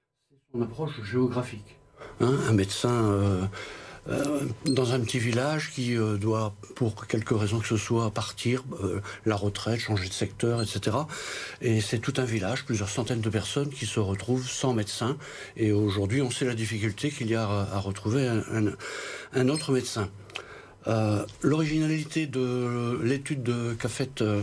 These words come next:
l'U F C Que Choisir, c'est d'approcher également sur le plan financier. Mm. Parce que on peut avoir un médecin,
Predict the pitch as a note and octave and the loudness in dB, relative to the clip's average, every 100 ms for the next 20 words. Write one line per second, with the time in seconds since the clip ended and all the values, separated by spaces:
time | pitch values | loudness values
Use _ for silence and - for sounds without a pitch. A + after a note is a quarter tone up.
0 | G2+ - - - G#2+ A#2+ A2+ D#3 C3 - | -2 -10 -12 0 2 2 0 -2 0 0
1 | A#2 A2 C3 E3 F#3 - - - - - | 0 2 2 0 -2 -6 -16 -18 -10 -2
2 | C3+ C3+ C#3+ - - F#3 B2+ B2 B2+ - | 2 2 2 -2 -8 -2 -2 0 -2 2
3 | F3+ D#3 C#3 C3+ E3 E3+ - B2+ B2+ C#3 | 0 2 0 2 0 0 -2 0 0 0
4 | E3 D#3 E3 D3 C3+ - A2 G#2 - - | -4 0 2 2 0 -2 -4 -4 -8 -20
5 | - F3+ D#3+ - - - - B2+ A#2+ - | -10 -8 -8 -8 -6 -4 2 2 2 2
6 | C#3 F#3 F3 D#3+ F3+ C#3+ C#3 C#3 - D3 | 0 2 0 2 0 0 0 -2 -2 -2